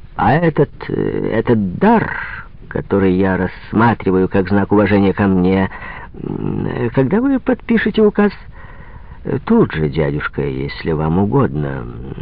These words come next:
но помечен он будет завтрашним числом, ответил король. Третий раз. И опять-таки с помощью денег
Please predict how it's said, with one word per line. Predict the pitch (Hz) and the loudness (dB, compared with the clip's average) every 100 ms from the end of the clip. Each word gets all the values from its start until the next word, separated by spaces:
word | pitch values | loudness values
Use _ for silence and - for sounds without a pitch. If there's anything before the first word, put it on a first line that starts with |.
| 76 76 - | -8 -6 -6
но | 90 82 - | -4 -4 -4
помечен | 87 85 78 98 143 208 | -2 -2 0 0 0 2
он | 208 104 | 4 2
будет | 82 76 76 - | 0 -2 -2 -2
завтрашним | 196 - 71 - 73 | -2 -2 -6 -6 -6
числом, | - 67 - 71 80 78 73 - - - - - - | -6 -8 -4 -2 0 -2 -6 -12 -18 -18 -18 -18 -2
ответил | 95 - 107 156 160 151 | -2 2 4 4 4 2
король. | 92 76 69 - - - - - - - - - - - - - - - - - - - | 2 0 0 -4 -16 -18 -18 -18 -18 -18 -18 -18 -18 -18 -18 -18 -18 -18 -18 -18 -18 0
Третий | 107 139 131 - 127 120 | 6 6 6 2 4 6
раз. | 104 73 - - - - - - - - - - - - - | 4 0 -6 -18 -18 -18 -18 -18 -20 -20 -18 -18 -18 -18 -4
И | 98 | 0
опять-таки | 98 127 123 123 113 | 4 4 4 2 0
с | 117 | 0
помощью | - 120 113 110 | 2 4 4 2
денег | 95 123 139 139 - | 4 4 4 0 -8